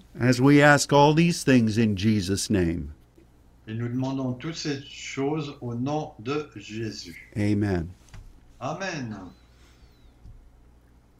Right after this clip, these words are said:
Speaker 1: This hour, to me, always goes so quickly.
Speaker 2: Cette heure <laughs> passe toujours très vite. <laughs> Same
Speaker 1: Yeah.
Speaker 2: for us.
Speaker 1: Maybe it's because I love hearing the holy language of French.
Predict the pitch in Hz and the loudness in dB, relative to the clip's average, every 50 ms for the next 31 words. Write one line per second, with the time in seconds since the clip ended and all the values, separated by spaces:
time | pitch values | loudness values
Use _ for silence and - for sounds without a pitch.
0 | _ _ _ _ _ _ _ 123 139 156 - 170 180 196 208 185 170 139 123 113 | _ _ _ _ _ _ _ 0 2 4 8 8 8 8 8 8 6 6 6 4
1 | - - - - 156 160 185 196 180 160 160 175 170 175 - - 165 175 170 156 | 0 -4 0 2 4 6 6 8 8 10 10 10 8 6 4 4 4 4 4 4
2 | - - 170 151 - - 165 160 156 - - 113 95 95 98 - - - - - | 4 2 2 2 2 4 2 2 2 2 0 0 0 -2 -4 -10 -18 -20 -20 -20
3 | _ _ - - _ _ _ _ _ _ _ _ - - - 185 175 - - 156 | _ _ -20 -20 _ _ _ _ _ _ _ _ -16 -14 -10 -10 -10 -8 -6 -4
4 | 151 156 165 160 147 123 - - - - 156 117 110 - - 139 147 - - - | -4 -2 -2 -4 -4 -6 -10 -14 -16 -16 -14 -14 -16 -10 -8 -8 -8 -8 -8 -10
5 | 131 123 123 - - - - - - - 160 156 151 175 175 165 - - - - | -10 -12 -12 -14 -20 -20 -20 -20 -18 -14 -12 -12 -8 -6 -6 -6 -6 -8 -8 -6
6 | 156 151 139 139 127 113 110 - - - - 156 131 - - - - 113 113 - | -6 -6 -6 -8 -10 -10 -12 -16 -20 -18 -14 -14 -14 -14 -14 -18 -18 -20 -20 -20
7 | - - - _ _ _ _ _ _ - - 156 151 113 101 - - 135 127 123 | -20 -20 -20 _ _ _ _ _ _ -18 -14 -10 -8 -8 -8 -8 -10 -10 -10 -10
8 | 117 113 107 - - - - - 98 98 - _ - 113 110 120 127 135 131 135 | -8 -10 -10 -12 -14 -16 -18 -18 -20 -20 -20 _ -6 -2 0 2 4 4 4 4
9 | 139 131 131 - - 127 - - 139 131 123 113 120 127 123 120 113 101 - - | 4 4 2 0 -2 -2 0 4 2 2 4 4 2 2 4 4 2 0 -2 -10
10 | - _ _ _ _ _ _ _ - _ _ _ - 120 123 135 135 117 110 117 | -20 _ _ _ _ _ _ _ -20 _ _ _ -2 4 4 6 6 4 4 2
11 | 143 139 131 123 120 120 120 113 95 123 131 123 117 120 117 113 117 117 117 113 | 4 6 6 6 6 6 4 2 4 6 6 6 6 6 6 6 6 6 6 6
12 | 104 107 101 - 110 98 - - 113 107 98 90 - - - - - | 4 2 2 2 -2 -2 -2 0 0 2 2 0 -2 -4 -12 -18 -20